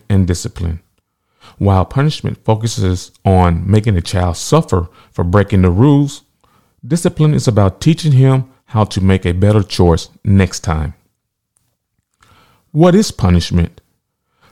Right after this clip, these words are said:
Punishment instills a penalty for a child's offense. It's about making a child pay for his mistakes.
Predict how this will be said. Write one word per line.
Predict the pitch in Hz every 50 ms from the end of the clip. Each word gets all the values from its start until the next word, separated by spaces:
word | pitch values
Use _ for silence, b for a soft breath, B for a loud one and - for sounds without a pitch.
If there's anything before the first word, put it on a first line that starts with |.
| b
Punishment | - 151 160 185 185 - - 151 147 -
instills | - 123 107 - - 120 113 107 104 98
a | 101 90
penalty | - - - 151 151 151 139 - 139 139 135
for | - 113 98
a | 90
child's | - - - 98 95 98 104 104 - -
offense. | 107 - - 107 92 90 87 - - - _ _ _ _ _ _ _ _ _ _ _ _ _ _ _ _ _ _ _ _ _ -
It's | 160 170 -
about | 147 123 120 113 -
making | 101 110 120 - 120 104
a | 90
child | - - 101 95 90 85 - - -
pay | - - - 156 160 147 110 90 82 87 _ _ _ _ _ _
for | - -
his | 95 101 101 - -
mistakes. | 113 107 - - 107 92 87 - - - - _